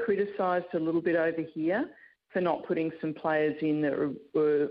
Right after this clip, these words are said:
more in form. But of course, you know, they've had the experience at the international level that other players hadn't. So I think they chose wisely. Um,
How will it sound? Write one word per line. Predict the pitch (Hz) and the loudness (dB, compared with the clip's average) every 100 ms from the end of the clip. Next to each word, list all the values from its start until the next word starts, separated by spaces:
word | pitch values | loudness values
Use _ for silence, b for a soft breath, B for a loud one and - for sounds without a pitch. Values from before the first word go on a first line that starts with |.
| 170 | -2
more | 170 165 160 | 0 2 0
in | 156 - | -2 -2
form. | 175 170 214 277 B B B B - | 0 2 0 -2 B B B B -2
But | 190 190 | 0 0
of | 180 - | -2 -2
course, | 208 190 190 190 | 0 2 0 -2
you | 196 | -2
know, | 180 170 | 0 2
they've | 180 185 | 2 0
had | 185 180 | -2 -2
the | 175 | -2
experience | 165 - - 165 156 - | -4 -4 -2 0 -2 -4
at | - | -6
the | |
international | 156 151 151 147 - 165 147 | -6 -6 -6 -6 -4 0 2
level | 147 147 147 143 139 - B B - | 2 2 2 2 0 -6 B B -2
that | 147 - | -2 0
other | 151 151 | -2 -2
players | 156 - 147 139 139 - | -4 -2 0 0 -2 -4
hadn't. | 156 135 101 - | -4 -4 -10 -4
So | 156 | 0
I | 156 | 0
think | 156 196 - | 0 -2 0
they | 156 - | -2 0
chose | 160 147 151 | 0 0 0
wisely. | 147 151 170 - 190 240 302 B B B B B B | 2 2 0 0 0 2 0 B B B B B B
Um, | 180 185 190 190 | 2 2 2 0